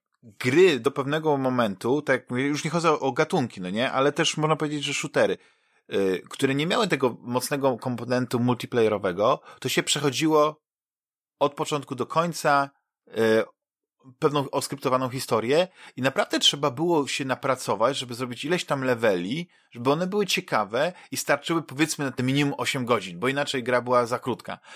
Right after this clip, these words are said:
A teraz możesz zrobić, e, poziom, który tak naprawdę, jeśli to byłaby tradycyjna gra, to ten poziom byś przeszedł, powiedzmy, w cudzysłowie oczywiście mówię, dwie godziny,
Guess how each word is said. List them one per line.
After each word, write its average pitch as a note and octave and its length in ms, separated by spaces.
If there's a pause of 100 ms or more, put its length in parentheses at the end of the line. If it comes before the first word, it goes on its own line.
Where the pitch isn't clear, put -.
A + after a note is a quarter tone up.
(160)
A G#2 100
teraz D#3 280
możesz D3 320
zrobić, C3 400 (100)
e, - 80
poziom, A#2 580 (400)
który C3+ 440
tak B2+ 160
naprawdę, D3+ 380
jeśli C3+ 200
to C#3+ 80
byłaby B2+ 420
tradycyjna B2+ 760
gra, G#2 200
to C3 100
ten C#3 160
poziom E3 280
byś C#3+ 120
przeszedł, C#3 280
powiedzmy, C#3 320 (220)
w - 60
cudzysłowie F3 400
oczywiście G#2+ 360
mówię, F#2 300 (320)
dwie A#2+ 240
godziny, B2 440